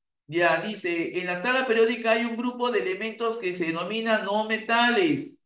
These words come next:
Estos se caracterizan por algunas propiedades generales. Ya. Hay que descartar. Ya, la B descartada.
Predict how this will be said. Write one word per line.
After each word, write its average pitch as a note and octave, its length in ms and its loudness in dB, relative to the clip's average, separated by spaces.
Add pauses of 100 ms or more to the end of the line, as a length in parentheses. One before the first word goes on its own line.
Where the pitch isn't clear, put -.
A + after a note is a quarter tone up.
(420)
Estos G3+ 320 -2
se G3+ 100 -2
caracterizan F3+ 680 -2
por D#3+ 160 0
algunas F3 360 0
propiedades F3 460 -2
generales. A3 1040 2 (1160)
Ya. D#3 440 0 (1000)
Hay D#3+ 140 -6
que G#3+ 80 -2
descartar. D3 600 -4 (2250)
Ya, E3 300 4
la E3+ 200 4
B A3+ 140 6
descartada. D#3 760 -2